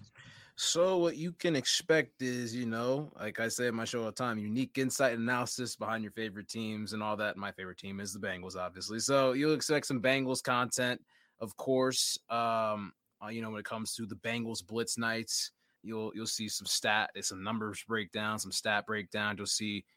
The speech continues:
you guys on the show. We'll have other people on the show. You know, I'll talk a lot about,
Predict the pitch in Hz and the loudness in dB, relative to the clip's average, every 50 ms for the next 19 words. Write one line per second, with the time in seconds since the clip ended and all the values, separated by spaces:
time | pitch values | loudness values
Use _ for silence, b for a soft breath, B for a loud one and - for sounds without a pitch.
0 | _ _ - 117 160 175 165 165 160 156 147 139 139 143 139 139 127 - - 139 | _ _ 0 2 2 4 6 6 6 6 6 6 4 2 2 2 0 2 2 4
1 | 135 135 135 135 135 131 117 101 95 92 90 131 170 170 127 147 147 123 135 131 | 6 6 6 6 4 2 0 -2 -4 -2 2 4 6 6 6 4 2 2 2 2
2 | 131 127 123 - - 131 127 127 127 123 123 123 120 117 117 B B B B B | 2 2 0 0 0 2 2 4 4 4 2 2 0 0 -4 B B B B B
3 | B B _ _ _ _ _ - 123 120 113 113 113 127 131 - - 135 131 - | B B _ _ _ _ _ -8 -4 -2 2 4 4 4 4 4 2 2 4 4
4 | 131 127 127 123 123 131 127 120 98 127 123 123 120 117 117 - | 4 4 6 6 6 6 4 4 4 4 4 4 4 2 0 -4